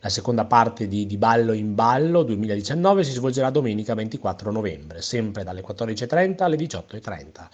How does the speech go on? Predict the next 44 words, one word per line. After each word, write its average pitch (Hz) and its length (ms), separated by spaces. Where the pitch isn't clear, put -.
Si - 160
ricorda 143 400
che 120 80
lo 113 80
stage 143 460
è - 20
aperto 107 460
a 104 60
tutti, 127 420
coppie 160 460
o 156 40
singoli, 90 480
provetti 107 400
ballerini 131 580
o 107 240
neofiti 107 560
della 117 200
danza. 85 480
Anche 117 220
in 113 40
questa 120 220
occasione 135 440
le 143 60
iscrizioni 127 560
chiuderanno 120 540
con 117 160
il 107 160
raggiungimento 107 640
del 98 180
tetto 160 260
massimo 113 380
di 113 140
partecipanti. 90 840
Chi 120 140
fosse 123 240
interessato 131 680
può 104 300
chiamare 110 500
fin 160 240
d'ora 98 460
il 107 400
tre 123 360
quattro 110 640
nove 107 640